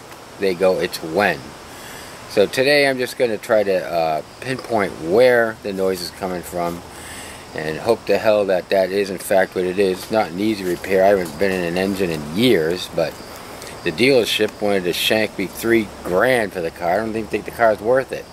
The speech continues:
It's got a hundred sixty-two thousand miles, so. But it's been pretty good,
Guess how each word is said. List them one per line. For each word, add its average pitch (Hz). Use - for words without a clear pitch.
It's -
got 101
a 95
hundred 110
sixty-two 110
thousand 104
miles, 104
so. 76
But 151
it's 147
been 160
pretty 139
good, 120